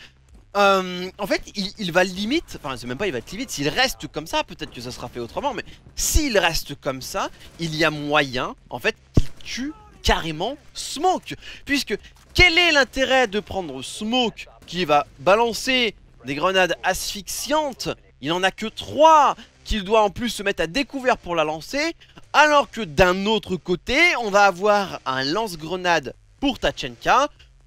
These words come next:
qui en soi vous avez juste à, euh, tirer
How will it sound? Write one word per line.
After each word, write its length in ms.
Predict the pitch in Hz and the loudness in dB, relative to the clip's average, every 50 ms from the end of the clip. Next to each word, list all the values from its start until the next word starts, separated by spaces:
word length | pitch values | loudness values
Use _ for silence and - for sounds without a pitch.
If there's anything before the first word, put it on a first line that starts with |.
| _ - | _ -6
qui 260 | - 269 269 262 247 - | 0 2 2 2 2 0
en 140 | - 175 175 | -4 -4 -4
soi 240 | 156 - - 214 214 | -4 -2 0 0 0
vous 220 | 180 151 143 131 | 0 -2 -6 -4
avez 260 | 143 139 135 143 143 151 | -4 -4 -2 -4 -4 -4
juste 480 | 139 151 208 262 269 247 - - 160 131 - - - - 160 - - | -6 -6 -4 -4 -4 -4 -4 -4 -6 -6 -6 -8 -20 -20 -20 -8 0
à, 340 | - 151 156 165 165 - - | 2 6 6 6 6 4 2
euh, 120 | 143 139 135 | -2 -4 -4
tirer 580 | - - - 233 - 240 254 247 240 226 175 | -4 -6 -6 -4 0 2 2 2 2 0 -2